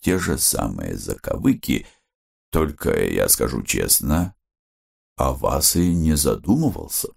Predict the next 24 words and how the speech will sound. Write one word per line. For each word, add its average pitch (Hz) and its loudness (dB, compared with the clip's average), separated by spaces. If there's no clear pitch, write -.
"А 107 2
зря. 85 0
Задумались 113 4
бы, 67 -6
сразу 139 4
и 113 2
полегчало". 123 2
Оба 147 0
уже 151 2
скрылись 78 0
под - -2
аркой. - -6
Выстрел 90 2
в - -10
подворотне 71 2
грянет, 76 2
как 73 0
из - -4
пушки, - 0
весь 90 2
квартал 98 0
переполошит. - -2
Нет, 50 -2
нельзя. 78 0